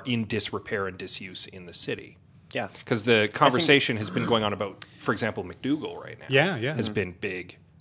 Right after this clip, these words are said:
Speaker 1: but what to do with that? 'Cause the building's falling apart. And
Speaker 2: Like
Speaker 1: the
Speaker 2: McDougal United Church?
Speaker 3: Yeah.
Speaker 2: Oh, wow.
Speaker 3: Yo, oh, yeah, they've asked the city for millions and millions of dollars to, to restore that building.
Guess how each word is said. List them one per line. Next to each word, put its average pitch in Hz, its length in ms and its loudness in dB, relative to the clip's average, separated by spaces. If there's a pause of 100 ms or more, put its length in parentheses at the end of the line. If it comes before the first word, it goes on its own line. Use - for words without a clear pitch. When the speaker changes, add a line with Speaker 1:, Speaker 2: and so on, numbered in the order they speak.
Speaker 1:
but 110 100 -6
what 110 140 0
to - 80 -4
do 104 100 -6
with 90 140 -8
that? 120 200 -2
'Cause 98 160 -6
the - 60 -12
building's 117 340 -2
falling 98 280 -6
apart. - 420 -4 (480)
And 104 380 -6
Speaker 2:
Like 120 100 -4
Speaker 1:
the 120 80 -2
Speaker 2:
McDougal 113 340 0
United 92 300 -4
Church? 170 320 -8
Speaker 3:
Yeah. 139 360 4 (200)
Speaker 2:
Oh, 107 80 -2
wow. 98 240 -4 (320)
Speaker 3:
Yo, 175 140 8
oh, 170 140 8
yeah, 170 180 8
they've 143 220 4
asked 170 240 4
the 156 40 0
city 139 260 2
for 131 180 0
millions 135 440 0
and 127 120 -2
millions 120 280 -2
of 104 80 -6
dollars 107 440 -2
to, 107 180 -2
to - 160 -6
restore 104 320 -4
that 95 160 -6
building. 98 300 -8